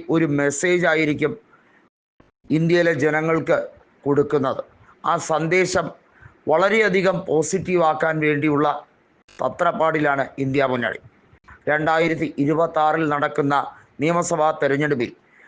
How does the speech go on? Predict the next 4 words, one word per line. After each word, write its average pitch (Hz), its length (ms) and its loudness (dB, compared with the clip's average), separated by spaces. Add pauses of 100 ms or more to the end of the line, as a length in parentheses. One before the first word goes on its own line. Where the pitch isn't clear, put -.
(180)
ദക്ഷിണേന്ത്യയിലെ 175 720 2 (120)
രണ്ട് 160 240 2 (360)
മേജർ 170 520 0
സ്റ്റേറ്റുകൾ, 151 500 -2